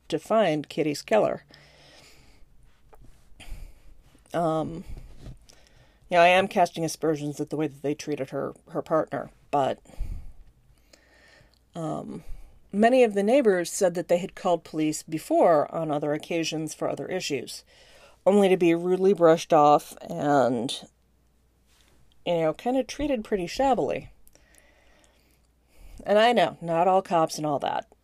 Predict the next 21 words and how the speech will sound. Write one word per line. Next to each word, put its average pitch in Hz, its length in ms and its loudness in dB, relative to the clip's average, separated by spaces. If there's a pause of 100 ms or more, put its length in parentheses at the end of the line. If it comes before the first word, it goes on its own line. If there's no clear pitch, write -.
(100)
And 185 260 -4
yes, 160 320 2
I 165 100 2
would 165 160 0
rather 160 400 0 (160)
have 156 200 -4
someone 160 320 -4
be 151 140 -4
rude 208 260 0
to 190 80 -4
me 156 360 -2
than 156 400 -6
let 160 260 -4
someone 156 300 -4
bleed 156 240 -4
out 151 180 -2
and 185 100 -14
suffocate 294 460 -2
for 151 80 -12
forty-five - 520 -6
minutes. - 400 -12